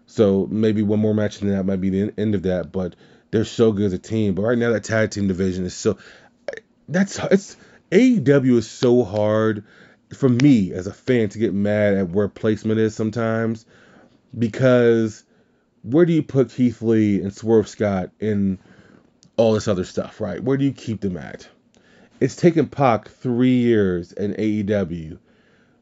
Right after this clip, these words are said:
to get gold around his waist. We'll get to that in a moment. And Pac is great. You guys know what I think about Pac.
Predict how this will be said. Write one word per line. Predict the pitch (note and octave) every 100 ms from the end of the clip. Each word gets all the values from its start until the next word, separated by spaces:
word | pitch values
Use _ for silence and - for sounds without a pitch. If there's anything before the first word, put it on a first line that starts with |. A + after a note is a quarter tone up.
| -
to | C3 B2
get | G2 B2 G2+ F#2
gold | A#2 A2+ G#2 D#2+ D#2+ - _ _ _
around | A2 A2+ G#2 G2
his | G2 F2+
waist. | F2+ D2+ - -
We'll | F#2+ G#2+
get | G#2
to | -
that | G#2
in | F2+
a | F2+
moment. | F#2 E2+ C#2 - - _ _ _ _ _ _ _ _ _ _ _ _ -
And | B2
Pac | C#3+ B2
is | G2
great. | F2+ G2+ F2+
You | G2
guys | A2 G2+
know | A2+ A#2+
what | G#2+ G#2
I |
think | G2 G#2 F2
about | E2+ -
Pac. | - - -